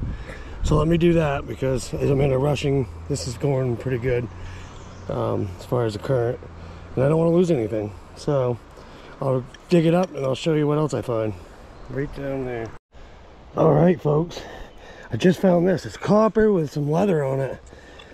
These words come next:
The only thing I can think of is, like, a shoulder pad. It looks like a shoulder pad. See that? That looks like a part of a jacket.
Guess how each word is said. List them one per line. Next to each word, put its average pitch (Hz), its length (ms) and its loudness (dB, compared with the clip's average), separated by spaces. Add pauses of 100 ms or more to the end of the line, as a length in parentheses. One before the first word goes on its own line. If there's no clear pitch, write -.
(100)
The 139 80 2
only 202 160 6
thing 196 100 6
I 170 120 4
can 117 80 -4
think 190 180 2
of 160 100 2
is, 131 80 -4
like, 135 140 -2
a 113 60 -6
shoulder 165 480 -2
pad. 113 400 -6 (1120)
It 131 60 -6
looks 165 180 4
like 151 140 4
a 123 40 -4
shoulder 156 360 2
pad. 120 320 0 (800)
See - 160 0
that? 151 460 2 (2000)
That 143 300 0
looks 151 280 2
like 143 220 2
a 147 60 -6
part 151 260 0
of 131 80 0
a 120 40 -4
jacket. 131 540 0